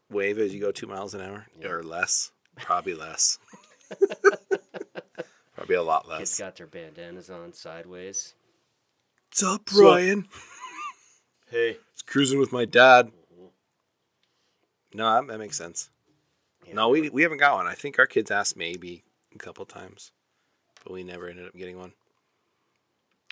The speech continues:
Speaker 2: What else? Um, tetherball.
Speaker 1: Oh, tetherballs. Those are coming back.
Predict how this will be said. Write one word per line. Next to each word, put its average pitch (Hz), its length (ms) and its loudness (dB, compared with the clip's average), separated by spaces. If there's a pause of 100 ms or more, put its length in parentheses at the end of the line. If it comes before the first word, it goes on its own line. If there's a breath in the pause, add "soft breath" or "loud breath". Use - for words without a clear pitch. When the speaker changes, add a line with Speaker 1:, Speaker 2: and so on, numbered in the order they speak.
(120)
Speaker 2:
What - 200 -20
else? 82 540 -18 (200)
Um, 170 540 -18 (760)
tetherball. 82 640 -18 (380)
Speaker 1:
Oh, - 160 -16
tetherballs. - 800 -18
Those 131 220 -2
are 254 40 -6
coming 87 280 -12
back. - 340 -12